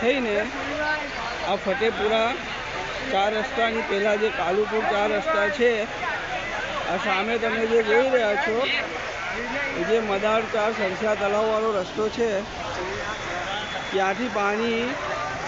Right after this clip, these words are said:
પૂર ઝડપે આવી રહ્યું છે અને આ પાણી આપણે કાલુપુરાથી થઈને રાવપુરા સાઈડે જઈ રહ્યું છે. આ તમે પાણીની સ્પીડ તમે જોઈ શકો છો.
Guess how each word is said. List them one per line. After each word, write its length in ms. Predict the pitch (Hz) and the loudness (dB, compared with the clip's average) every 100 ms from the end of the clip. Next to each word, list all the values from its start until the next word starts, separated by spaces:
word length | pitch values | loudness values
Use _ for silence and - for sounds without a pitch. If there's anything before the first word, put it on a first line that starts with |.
| - 622 - - - 143 - - | -4 -4 -6 -6 -6 -6 -4 -4
પૂર 260 | 208 247 | 0 0
ઝડપે 420 | 220 196 190 214 233 | 0 0 2 2 2
આવી 320 | 208 233 254 | 4 2 4
રહ્યું 280 | 208 185 170 | 4 4 0
છે 200 | 196 240 - - - - - - - - - | 0 0 0 -2 -4 -4 -6 -6 -6 -6 -4
અને 160 | 160 196 | -2 2
આ 200 | 208 214 | 4 2
પાણી 540 | 220 196 196 226 240 220 214 - - - - - - 175 | 2 0 0 0 0 -2 -2 -6 -6 -6 -4 -4 -4 -4
આપણે 260 | 180 220 208 | -2 -2 0
કાલુપુરાથી 800 | 202 190 214 208 220 214 214 214 | 2 2 2 2 4 4 2 0
થઈને 320 | 214 269 247 208 214 | 2 2 2 0 2
રાવપુરા 500 | 202 214 190 214 220 | 2 0 0 0 0
સાઈડે 380 | - 180 202 214 | 0 0 0 0
જઈ 200 | 202 226 | 2 2
રહ્યું 300 | 254 202 185 | 2 2 0
છે. 180 | 175 196 269 - - - - - 214 226 226 220 208 - - 294 - - - - - | -2 -2 -2 -4 -8 -6 -6 -6 -6 -6 -6 -6 -8 -8 -8 -6 -6 -6 -6 -6 -4
આ 80 | 196 | -4
તમે 220 | 214 214 214 | -2 -2 -2
પાણીની 560 | 190 185 208 226 226 196 | -2 -2 -2 -2 -4 -4
સ્પીડ 320 | 220 226 - | -4 -4 -2
તમે 240 | 220 220 220 | -2 -2 0
જોઈ 280 | 208 262 247 | 2 2 0
શકો 240 | 202 202 185 | -2 -2 -2
છો. 140 | 202 | 0